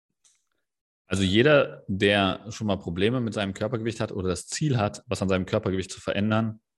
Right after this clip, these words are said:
empfehle ich immer Kalorien tracken, weil du kannst eigentlich nix, also du verstehst nix von Ernährung, wenn du nicht mal über einen gewissen Zeitraum, ähm, Kalorientracking betrieben hast,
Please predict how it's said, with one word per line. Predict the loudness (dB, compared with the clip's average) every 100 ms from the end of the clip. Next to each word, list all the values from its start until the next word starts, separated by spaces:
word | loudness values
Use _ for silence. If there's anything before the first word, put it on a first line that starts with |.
| _ _ _ _ _ _
empfehle | -4 0 2 0
ich | -2 -2
immer | 0 2 0 -4 -10 -8
Kalorien | -4 -2 -2
tracken, | -2 -4 -4 -10 _ _ _ _ _ _ _ -4
weil | 2 2 2 -2 -8
du | -6
kannst | 0 0 0 -4
eigentlich | -4 -2 -2
nix, | -2 -2 -4 -12 _ -20 -6
also | -4
du | -2
verstehst | -2 -2 0 0
nix | -2 -4
von | -4
Ernährung, | -2 2 2 2 0 -2 -8 -14 -6
wenn | -2
du | 0
nicht | 0 0
mal | -2 -2
über | -2 -4
einen | -4
gewissen | -4 -4
Zeitraum, | -2 -2 -2 -4 -6 -14 -20 -20 -20 -8
ähm, | -6 -2
Kalorientracking | -2 0 0 0 -2 -2 -4 -4
betrieben | -6 -4 -2 0 0
hast, | -4 -6